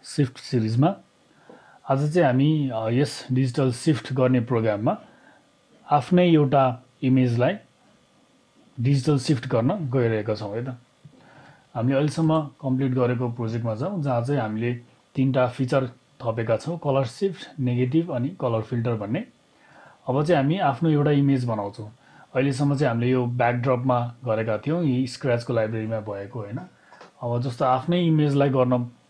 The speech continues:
मन लाग्यो भने कसरी गर्ने, त्यसको एउटा example हेरौँ है त। त्यसको लागि म सुरुमा ब्याकड्रपमा जान्छु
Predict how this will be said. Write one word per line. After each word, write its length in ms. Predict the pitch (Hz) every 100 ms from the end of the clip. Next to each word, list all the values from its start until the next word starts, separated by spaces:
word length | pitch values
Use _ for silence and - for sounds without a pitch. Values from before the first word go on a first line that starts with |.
| -
मन 140 | 120
लाग्यो 280 | 123 120 113
भने 120 | 110
कसरी 280 | 113 117 117
गर्ने, 260 | 110 110 175
त्यसको 260 | 143 120
एउटा 140 | 120 113
example 360 | 110 110 104
हेरौँ 180 | 98 95
है 100 | 110
त। 40 | 135 120 _ _ _ _ _ _ _ - _ _ _ _ - - _ -
त्यसको 200 | 135 165
लागि 160 | 160
म 120 | 160
सुरुमा 320 | 139 151 143 139
ब्याकड्रपमा 520 | 131 131 127 123 127
जान्छु 400 | 117 110 170